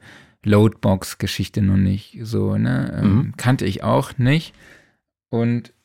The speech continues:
Speaker 1: vielleicht hat, dachte der, äh, hat der eine oder andere jetzt auch, äh, Blut geleckt an dem ganzen Equipment,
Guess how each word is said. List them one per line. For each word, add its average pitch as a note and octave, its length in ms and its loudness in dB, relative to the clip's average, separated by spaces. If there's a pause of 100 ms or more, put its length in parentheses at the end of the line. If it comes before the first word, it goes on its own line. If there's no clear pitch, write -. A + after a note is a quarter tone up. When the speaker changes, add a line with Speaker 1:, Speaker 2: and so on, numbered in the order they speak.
Speaker 1:
vielleicht A2 520 0 (880)
hat, A2 200 -6
dachte A#2 200 0
der, A2 240 0
äh, A2+ 400 0
hat A2 160 0
der A#2 100 0
eine A2+ 320 0
oder A2 180 0
andere A2 340 2
jetzt A2 340 0
auch, G2+ 500 -2
äh, G#2 140 0
Blut G#2 380 -4
geleckt G2 520 -2
an G2 280 -2
dem G2 240 0
ganzen G2 320 -4
Equipment, G2+ 600 -6